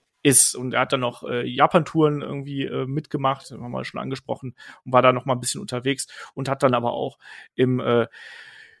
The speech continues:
ähm, im, äh, Juni neunzehnhundertneunundneunzig dann auch bei W W E den Vertrag unterschrieben und ist dann, ähm, Ende Juni rübergegangen.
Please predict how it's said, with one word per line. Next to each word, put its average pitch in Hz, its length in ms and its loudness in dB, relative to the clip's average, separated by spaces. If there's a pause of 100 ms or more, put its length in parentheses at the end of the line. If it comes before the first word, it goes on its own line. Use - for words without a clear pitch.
(360)
ähm, 123 580 6
im, 131 360 0
äh, 120 240 -6
Juni 165 580 2 (240)
neunzehnhundertneunundneunzig 135 1300 2
dann 120 140 -2
auch - 140 -8
bei 117 380 2
W 123 140 0
W 135 60 -2
E 123 300 -2 (180)
den 117 160 -6
Vertrag - 340 0
unterschrieben 151 560 -2 (300)
und 143 320 2
ist - 180 0
dann, 123 260 4
ähm, 117 300 -8
Ende 135 160 -4
Juni 123 280 -4
rübergegangen. 131 680 4